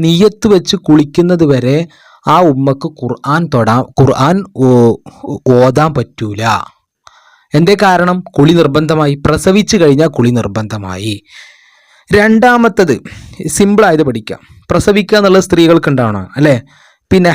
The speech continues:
ഹൈല് രക്തം മുറിയുക. ഹൈല് എന്ന് പറയുന്നത് സ്ത്രീകൾക്ക് വരുന്ന രക്തമാണ്. ആ രക്തം വന്നു കഴിഞ്ഞാൽ ആ രക്തം സ്റ്റോപ്പാകും, കുറച്ച് ദിവസം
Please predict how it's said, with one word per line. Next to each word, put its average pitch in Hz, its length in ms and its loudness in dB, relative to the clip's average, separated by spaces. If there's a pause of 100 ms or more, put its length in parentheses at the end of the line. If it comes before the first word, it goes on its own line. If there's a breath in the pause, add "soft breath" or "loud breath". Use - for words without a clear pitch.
ഹൈല് 220 400 2 (100)
രക്തം 165 360 -4 (100)
മുറിയുക. 104 420 -2 (420)
ഹൈല് 151 500 2 (120)
എന്ന് 147 200 -2
പറയുന്നത് 131 520 -2
സ്ത്രീകൾക്ക് 123 600 0
വരുന്ന 120 220 0 (100)
രക്തമാണ്. 104 420 -6 (720 soft breath)
ആ 190 40 0 (160)
രക്തം 208 400 -4 (160)
വന്നു 151 280 0
കഴിഞ്ഞാൽ 123 380 0 (200)
ആ - 20 2 (160)
രക്തം 175 300 -2 (100)
സ്റ്റോപ്പാകും, 135 560 0
കുറച്ച് 135 280 -2
ദിവസം 139 240 2